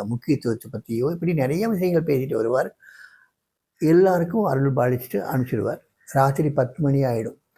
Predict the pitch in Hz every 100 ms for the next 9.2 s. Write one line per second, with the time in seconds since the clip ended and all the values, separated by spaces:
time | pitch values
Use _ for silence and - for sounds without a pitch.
0 | _ _ _ 175 208 269 254 247 214 165
1 | 147 110 139 165 185 - 139 175 170 147
2 | 156 139 165 135 131 151 139 127 127 123
3 | 123 113 131 139 123 156 151 151 151 143
4 | 185 190 202 202 147 143 143 147 131 117
5 | 123 147 - 151 156 143 151 139 143 143
6 | 147 117 135 120 113 - - - - -
7 | _ - - 220 247 247 220 214 165 143
8 | 131 147 160 139 139 165 127 117 107 104
9 | 123